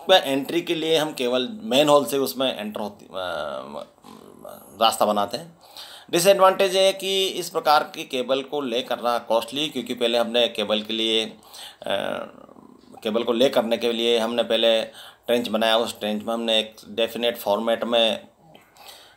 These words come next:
पाइप्स और कंड्यूट्स लगाए और पाइप और कंड्यूट को लगाने के बाद हमने बाद में केबल को लगाया, तो इसलिए उसमें comparatively कॉस्ट ज़्यादा होती है।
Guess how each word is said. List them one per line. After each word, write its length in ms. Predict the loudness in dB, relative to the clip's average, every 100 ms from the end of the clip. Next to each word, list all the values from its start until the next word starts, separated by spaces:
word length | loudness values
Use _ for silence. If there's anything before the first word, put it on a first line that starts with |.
| _ _ -20 -20 -20 -2
पाइप्स 340 | 2 4 2 -2
और 100 | -2
कंड्यूट्स 380 | -2 -2 -2
लगाए 360 | -2 0 0 -2 -10 -4
और 140 | -4
पाइप 280 | 2 2 2
और 80 | -2
कंड्यूट 380 | -2 -4 -8
को 100 | -4
लगाने 320 | -2 0 -2 -4
के 100 | -4
बाद 220 | -4 -4
हमने 180 | -4 -2
बाद 200 | -2 -4
में 160 | -6
केबल 260 | -6 -4 -4 -8 _
को 160 | -6 -2
लगाया, 280 | 0 0 0
तो 100 | -4
इसलिए 240 | -4 -2
उसमें 400 | 0 0 0 2
comparatively 560 | -2 -2 -6 -4 -6 -2
कॉस्ट 220 | -4 -2
ज़्यादा 240 | -2 0
होती 220 | 0 -2
है। 80 | -12